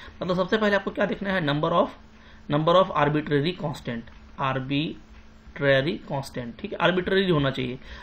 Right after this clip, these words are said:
अगर सिं-, सिंपली कांस्टेंट होगा तो उसके लिए नहीं, आर्बिट्रेरी मतलब इसका वैल्यू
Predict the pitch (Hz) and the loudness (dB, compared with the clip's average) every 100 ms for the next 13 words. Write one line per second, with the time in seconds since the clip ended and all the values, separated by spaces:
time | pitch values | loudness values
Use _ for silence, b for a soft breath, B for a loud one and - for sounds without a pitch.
0 | B 160 190 196 - 190 - 180 170 185 | B 4 4 4 -2 -6 -4 -2 0 2
1 | 202 196 180 202 180 190 202 175 - 151 | 2 2 2 0 0 0 0 0 0 0
2 | 131 123 123 - - 147 156 185 180 185 | 0 -4 -10 -8 2 4 6 4 4 4
3 | 208 190 - 233 - B B 165 - 185 | 4 2 0 -2 -4 B B -4 2 4
4 | 170 208 427 | 4 4 0